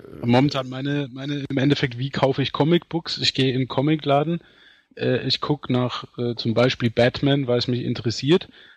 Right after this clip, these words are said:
nehme mir, was sie da haben, schau, ob's Band eins ist. Wenn's Band eins ist, guck ich hinten drauf, ob irgend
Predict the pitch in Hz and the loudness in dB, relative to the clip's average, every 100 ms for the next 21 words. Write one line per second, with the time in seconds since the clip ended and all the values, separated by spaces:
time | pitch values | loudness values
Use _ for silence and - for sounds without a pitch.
0 | _ 117 127 151 143 131 123 120 123 131 | _ 4 6 6 6 6 4 2 4 4
1 | 156 160 - 123 127 - - 120 120 117 | 4 2 2 2 0 -4 0 2 2 0
2 | 117 131 170 165 185 - 123 127 151 - | 0 0 0 0 0 0 0 0 0 0
3 | 127 - 131 156 165 - - 127 120 - | -2 0 -2 0 -2 -2 -4 -4 -2 0
4 | 185 - 120 113 151 - 127 127 139 147 | 0 -2 0 2 2 0 -4 -2 -2 -2
5 | 131 | -8